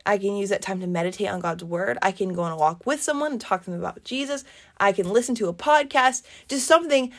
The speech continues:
that is glorifying him. How can my actions glorify the Lord? Our job as Christians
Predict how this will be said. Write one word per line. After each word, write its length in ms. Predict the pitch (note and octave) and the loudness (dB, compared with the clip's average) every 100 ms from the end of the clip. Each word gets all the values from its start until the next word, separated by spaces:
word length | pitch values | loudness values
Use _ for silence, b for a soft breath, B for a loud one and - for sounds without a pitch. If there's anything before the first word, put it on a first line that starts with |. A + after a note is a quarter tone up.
| B | B
that 160 | A3+ G#3+ | 4 6
is 140 | G3 | 6
glorifying 560 | F#3 A3 C4 B3+ G3 F#3 | 4 6 8 6 2 -4
him. 160 | F3 E3 | -6 -4
How 380 | G#3 C4+ E4 D#4+ | 4 6 6 4
can 260 | - C#4+ | -2 -2
my 240 | B3+ A#3 C4 | 2 2 4
actions 600 | A#3 A#3+ B3+ - F#3+ F#3 F#3 | 2 0 -2 -8 -10 -10 -6
glorify 720 | G3+ A3+ B3+ A#3+ G3+ F#3 G3 b b b | 0 2 2 2 0 0 -4 b b b
the 160 | - G3+ | 0 0
Lord? 340 | G3+ F#3 - - A3 | 2 0 -2 -2 4
Our 240 | B3+ D#4 | 6 6
job 420 | G#3+ A3 A#3 A3+ - | 2 2 2 -2 2
as 220 | G3 G3 | 4 4
Christians 560 | - G3+ G3 - F3+ | 0 -10 -10 -10 -12